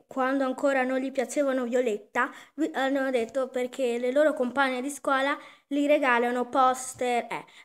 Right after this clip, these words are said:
Gli ho detto, "Se non li volete, mm, me lo date a me,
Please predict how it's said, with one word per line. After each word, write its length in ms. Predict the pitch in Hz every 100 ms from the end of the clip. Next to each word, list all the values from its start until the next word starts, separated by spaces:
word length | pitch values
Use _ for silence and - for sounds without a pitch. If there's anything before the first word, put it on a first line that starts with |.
| _ _ -
Gli 160 | 330
ho 80 | 381
detto, 760 | 285 254 247 - 294 285 - _ -
"Se 240 | - 311
non 160 | 302 302
li 100 | 311
volete, 680 | 359 277 247 311 285 - _ _ _ _ _ _ _ _ _ - - - - _
mm, 580 | - 269 285 285 302 294
me 140 | 302 285
lo 120 | 285
date 300 | 285 277 285
a 80 | 254
me, 440 | 311 339 196 -